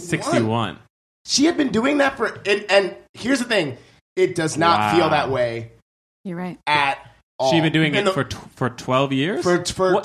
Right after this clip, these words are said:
Speaker 4: no, well,
Speaker 2: twelve,
Speaker 4: well, no,
Speaker 2: in
Speaker 4: in
Speaker 2: that
Speaker 4: the movie she
Speaker 1: Oh.
Speaker 4: says the woman
Speaker 2: But in the
Speaker 4: got
Speaker 2: wo-, in
Speaker 4: sick
Speaker 2: the
Speaker 4: for a
Speaker 2: movie
Speaker 4: year
Speaker 2: it
Speaker 4: and a
Speaker 2: says she
Speaker 4: half.
Speaker 2: she had been sick for the last year and a half.
Speaker 4: Yeah.
Speaker 2: Which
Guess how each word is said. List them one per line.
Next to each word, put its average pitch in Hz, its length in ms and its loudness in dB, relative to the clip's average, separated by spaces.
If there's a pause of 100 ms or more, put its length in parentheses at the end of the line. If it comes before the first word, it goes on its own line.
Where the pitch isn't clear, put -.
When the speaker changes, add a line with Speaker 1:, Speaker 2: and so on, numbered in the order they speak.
Speaker 4:
no, 226 180 0
well, 196 420 2
Speaker 2:
twelve, 170 40 -6
Speaker 4:
well, 202 140 2
no, 240 120 0
Speaker 2:
in 196 60 4
Speaker 4:
in 175 60 -2
Speaker 2:
that 190 100 2
Speaker 4:
the 214 80 -2
movie 247 300 -6
she 175 60 0
Speaker 1:
Oh. 190 140 2
Speaker 4:
says 190 200 -2
the 160 100 0
woman 156 380 -2
Speaker 2:
But 277 100 4
in 277 80 0
the 277 60 2
Speaker 4:
got - 60 0
Speaker 2:
wo-, 311 40 -2
in - 60 -2
Speaker 4:
sick 269 100 0
Speaker 2:
the 262 80 2
Speaker 4:
for - 20 -2
a - 40 -2
Speaker 2:
movie 381 160 2
Speaker 4:
year - 60 -2
Speaker 2:
it - 20 -2
Speaker 4:
and - 80 -2
a - 40 -2
Speaker 2:
says 151 260 2
she - 100 -2
Speaker 4:
half. - 100 -18
Speaker 2:
she - 200 -6
had 190 100 0
been 180 140 -2
sick 220 260 -4
for 190 80 -6
the 175 80 -4
last 151 200 -2
year 175 100 -6
and 135 60 -6
a 131 40 -4
half. 143 260 -4
Speaker 4:
Yeah. 110 240 2 (200)
Speaker 2:
Which 190 400 2